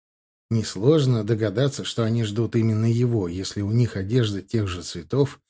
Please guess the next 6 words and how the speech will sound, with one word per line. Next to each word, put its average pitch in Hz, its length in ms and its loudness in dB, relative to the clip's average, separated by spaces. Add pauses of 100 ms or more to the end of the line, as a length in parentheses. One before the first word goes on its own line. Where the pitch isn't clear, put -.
(140)
что - 300 0
и 165 80 4
герб 107 540 -4 (180)
на 117 180 4
его 98 200 -2
камзоле. 92 760 -6